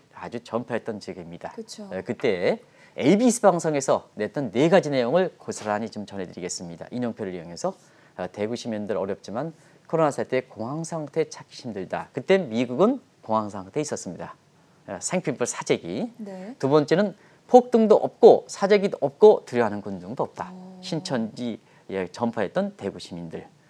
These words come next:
Speaker 2: 네.
Speaker 1: 그다음에 타 지역의 전파 방지를 위해서 굉장히 강한 절제심을 갖고 있다.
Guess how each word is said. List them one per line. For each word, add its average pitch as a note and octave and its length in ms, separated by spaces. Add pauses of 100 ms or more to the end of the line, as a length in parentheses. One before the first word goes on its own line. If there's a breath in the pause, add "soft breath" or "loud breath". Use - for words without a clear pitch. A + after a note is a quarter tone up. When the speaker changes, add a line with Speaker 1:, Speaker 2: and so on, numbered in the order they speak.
Speaker 2:
네. F#3+ 240
Speaker 1:
그다음에 B2 460 (340 loud breath)
타 G3 300
지역의 F#3+ 380
전파 D3 340
방지를 B2+ 420
위해서 G#2+ 380 (100)
굉장히 F3 560
강한 A#2+ 300
절제심을 G#2+ 480
갖고 G2+ 240
있다. E2+ 300